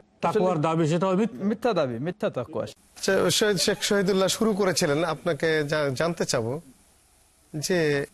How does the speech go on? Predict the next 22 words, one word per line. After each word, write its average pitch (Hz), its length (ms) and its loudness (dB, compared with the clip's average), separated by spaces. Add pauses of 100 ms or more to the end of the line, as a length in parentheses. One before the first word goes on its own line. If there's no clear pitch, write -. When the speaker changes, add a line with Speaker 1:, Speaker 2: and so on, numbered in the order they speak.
(200)
Speaker 3:
আল্লাহ 175 240 -2
পাক 170 220 -4
কোরআনে 160 400 0
কারিমে 131 260 0
বলেছেন, 113 460 -4 (880)
"ইয়া 185 680 2
নিসা 160 280 0
আন-নবী, 117 440 -2 (1000)
লাস্তুন্না 233 580 2
কা 233 140 -2
আহাদে 196 360 -2
মিনা 147 200 0
নিসা, 107 280 -2 (260)
ইন 196 140 2
ইত্তাকাইতুন্না 226 760 0
ফালা 180 280 0
তাখদানা 175 520 0
বিল 170 160 2
কওলি 185 320 0
ইলা 156 220 2
আখির 127 280 -2
আয়া।" 101 340 0